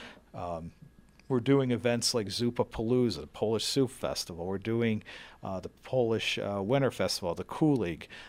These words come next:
Uh, we're doing our first ever, uh, Polonia Picnic, uh, which will celebrate, uh, you know, the community and get everybody together. It's a free, uh, event for member organizations and Pol-, Polish American Congress members.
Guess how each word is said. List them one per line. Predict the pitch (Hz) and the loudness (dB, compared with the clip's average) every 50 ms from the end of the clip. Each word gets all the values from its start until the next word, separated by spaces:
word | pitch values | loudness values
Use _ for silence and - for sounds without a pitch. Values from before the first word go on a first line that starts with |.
| - - - | -20 -14 -10
Uh, | - 95 92 90 87 | -8 -6 -6 -6 -6
we're | 92 101 104 | -6 -6 -6
doing | 98 107 123 123 120 117 110 104 104 | -2 0 2 2 4 4 2 2 0
our | 110 104 | -2 -6
first | - - - - 143 143 135 - - 147 | -8 -2 4 6 8 8 8 6 6 6
ever, | 139 139 131 117 117 110 104 98 95 - - | 6 6 6 6 4 4 4 4 2 0 0
uh, | 98 101 101 | 0 -2 -2
Polonia | - - - - 123 113 117 127 131 120 113 104 | -2 -2 0 2 2 4 4 4 4 4 4 2
Picnic, | - - - 160 147 - - 90 76 - - - - - - - - - | 0 2 4 4 4 4 2 -6 -6 -6 -8 -12 -16 -18 -18 -18 -12 -8
uh, | - 95 87 | -6 -4 -2
which | 95 104 110 - - | -2 -2 0 0 -2
will | 101 | -2
celebrate, | - - 135 123 123 123 117 104 117 113 110 107 104 104 - - - - 226 165 | 0 4 4 6 6 6 4 4 6 6 6 6 4 2 -2 -4 -6 -6 -6 -4
uh, | 123 107 104 101 101 101 98 87 95 113 | -4 -2 -2 0 0 0 -2 -4 -6 -6
you | 123 120 | -4 -2
know, | 113 104 | -2 -2
the | 90 101 | -2 -4
community | - - - 104 104 113 117 117 117 110 117 113 110 107 | -4 -2 2 2 4 4 6 4 4 4 4 4 4 2
and | 95 92 | 0 2
get | 98 113 110 | 2 2 4
everybody | 110 110 110 98 110 107 107 98 | 4 2 2 2 2 2 2 0
together. | 104 95 101 104 98 98 104 98 | 0 0 2 2 2 2 0 -2
It's | 95 - | -2 -6
a | 95 | -10
free, | - - - 117 110 107 110 110 | -12 -10 -6 -4 -2 0 0 0
uh, | 110 - - - 113 95 95 82 | -2 -2 -4 -8 -8 -6 -6 -6
event | 101 101 98 110 110 104 | -8 -4 -2 -2 -2 -2
for | - - - 104 98 95 92 - - | -4 -8 -8 -6 -6 -6 -6 -8 -8
member | - 117 110 113 117 113 | -4 -2 0 0 2 4
organizations | 107 107 104 104 107 104 98 - 104 101 104 - - 113 104 98 98 | 4 4 4 2 2 0 2 2 2 2 2 2 2 0 0 0 -2
and | 98 101 - - - | -4 -6 -8 -12 -20
Pol-, | - - - - - - - - - - - | -20 -20 -20 -20 -20 -18 -18 -16 -18 -16 -6
Polish | - 127 120 110 - | -2 0 0 0 2
American | 120 120 113 107 - - 107 | 2 0 0 0 0 0 -2
Congress | 101 - 113 107 104 104 104 - | 0 0 0 0 0 0 -2 0
members. | 139 139 135 117 98 - | 0 2 2 2 2 0